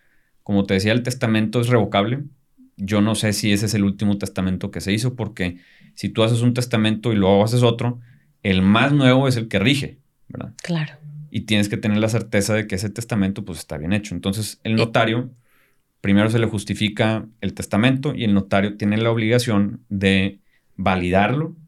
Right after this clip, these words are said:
Speaker 1: O sea,
Speaker 2: ¿En dónde?
Speaker 1: en
Speaker 2: ¿Cómo?
Speaker 1: registro público.
Speaker 2: En registro público, eh, sabía.
Speaker 1: Y en el Archivo General de Notarías,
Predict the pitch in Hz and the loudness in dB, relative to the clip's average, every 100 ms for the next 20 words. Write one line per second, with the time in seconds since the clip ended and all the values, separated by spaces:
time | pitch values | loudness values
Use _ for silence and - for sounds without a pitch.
0 | _ 98 92 90 - _ 175 160 151 151 | _ -6 -4 -4 -8 _ -2 0 0 -4
1 | 147 - 107 101 156 - 123 113 117 139 | -6 -4 -2 0 0 0 -2 -2 0 0
2 | 139 139 139 135 131 127 139 - - - | 0 -4 -4 -4 -4 -4 -8 -10 -16 -14
3 | - - - - 110 104 98 98 107 107 | -10 -10 -10 -2 2 4 4 0 -4 -2
4 | 104 104 101 92 73 | 0 0 0 -4 -6